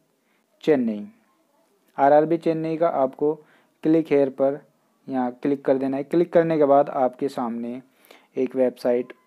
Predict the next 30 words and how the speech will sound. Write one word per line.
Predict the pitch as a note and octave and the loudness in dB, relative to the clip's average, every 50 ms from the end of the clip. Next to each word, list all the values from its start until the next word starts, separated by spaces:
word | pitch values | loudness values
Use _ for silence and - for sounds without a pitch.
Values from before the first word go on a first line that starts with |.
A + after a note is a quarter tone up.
| _ _ _ _ _ - | _ _ _ _ _ -4
ओपन | D#3+ D#3 D3+ - F3+ F3 F3 | -2 -2 0 2 0 0 2
होगी | E3 E3+ E3 D#3+ E3+ F#3 G3 G3 - _ _ _ _ - | 0 -2 -2 -2 -4 -4 -4 -6 -12 _ _ _ _ -8
जो | B2+ B2+ B2+ A#2+ | -4 -2 -2 -4
कि | B2+ D3 - | -4 -8 -6
ऑफिशियल | - D3+ C#3 C3 C3 - - C3+ B2+ | -4 -2 -2 -2 -4 -4 -2 0 0
वेबसाइट | B2+ B2 A#2 A2+ - - B2+ A2+ A#2 B2 A#2+ - | 0 0 -2 -4 -6 -4 -4 -2 -2 -4 -6 -8
है | E3 E3+ F3 _ _ _ _ _ _ _ _ _ _ | -10 -10 -10 _ _ _ _ _ _ _ _ _ _
सरकारी | - - A#2 - - A#2+ A2+ A#2 | -6 -6 -6 -2 0 -2 0 0
रिजल्ट। | B2 B2 A2+ - - - - _ _ - - _ _ _ _ _ _ _ _ _ _ _ _ _ _ _ _ _ _ _ _ _ _ _ _ _ _ _ - | -2 -6 -8 -8 -10 -14 -14 _ _ -20 -20 _ _ _ _ _ _ _ _ _ _ _ _ _ _ _ _ _ _ _ _ _ _ _ _ _ _ _ -14
हो | C3 | -8
सकता | - C#3+ C3+ - D#3 D#3 | -6 -6 -4 -2 0 -2
है | D#3 | 0
क्योंकि | D3+ D#3 C#3 C3+ C#3 | -2 -4 -6 -4 -2
ये | C#3 C#3 C3+ | -2 -2 -2
साइट | C3+ - C3 C3 C3+ C3 - _ _ _ _ _ _ _ - | -2 -4 -4 -4 -4 -8 -12 _ _ _ _ _ _ _ -6
बहुत | C3+ C#3 C#3 | -2 -2 2
ज़्यादा | C3 C#3 C3+ C3 C#3 | 4 4 4 2 2
बिजी | C3 B2+ C3+ C3+ D#3+ F3 | 0 0 0 2 2 0
चल | F3 - E3 D#3+ | 2 0 0 0
रही | D#3+ D#3 D#3 D#3 | 2 2 2 2
है, | D#3+ E3 E3 - - - _ _ _ _ - | 0 -2 -4 -10 -20 -20 _ _ _ _ -4
क्योंकि | C3+ C3+ C3 D3 D3 D3+ | -2 -2 0 0 -2 -2
अब | - C3+ C#3+ C3+ C3 | 0 -2 -2 -2 -2
सभी | - - C3+ B2+ C3 C#3 C#3 | -4 -2 -2 0 0 0 0
अपना | C3 B2+ - C#3+ C#3 | 0 -2 -2 -6 -4
रिजल्ट | C3+ C3+ C3 B2+ C3+ C3+ C3 C3+ | -4 -4 -4 -4 -4 -4 -4 -4
भी | C#3 C#3 | -4 -4
देख | C3+ C3+ C#3 C#3 C#3 | 0 2 2 2 2
रहे | C#3 C#3 | 0 -4
हैं, | C#3 | -4